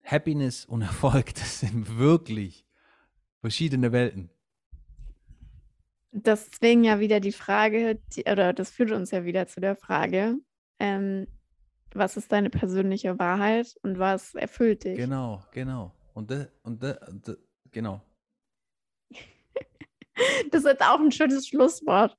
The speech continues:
Speaker 2: bevor wir jetzt hier zwei Stunden aufnehmen. Aber ich hab noch zwei Fragen. Ich hab noch zwei Fragen. Erstens, du hast jetzt sehr viel Inspirierendes hier von dir gegeben. Äh, was oder wer inspiriert dich denn?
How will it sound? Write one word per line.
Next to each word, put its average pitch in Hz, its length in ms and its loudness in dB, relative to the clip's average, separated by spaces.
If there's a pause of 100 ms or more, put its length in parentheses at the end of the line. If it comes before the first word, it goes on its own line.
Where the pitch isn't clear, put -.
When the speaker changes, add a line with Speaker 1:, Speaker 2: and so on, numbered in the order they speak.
Speaker 2:
bevor 226 300 2
wir 226 60 2
jetzt - 180 -6
hier - 160 -8
zwei 202 240 -2
Stunden 214 420 -2
aufnehmen. 190 640 0 (240)
Aber 208 140 -2
ich 233 80 0
hab 277 100 2
noch 277 160 -2
zwei 262 220 2
Fragen. 185 580 -4 (120)
Ich - 80 -10
hab 214 80 0
noch 220 140 2
zwei 208 220 2
Fragen. 185 460 -2 (480)
Erstens, 269 720 -2 (320)
du 214 80 0
hast 214 100 2
jetzt 208 160 -4
sehr 202 220 4
viel 208 240 0
Inspirierendes 214 680 0
hier 196 160 -6
von 233 300 -2
dir 190 120 2
gegeben. 202 600 -2 (560)
Äh, 202 380 2
was 220 400 -4
oder 214 280 -4
wer 214 180 -4
inspiriert 196 680 -6
dich - 180 -10
denn? 277 240 0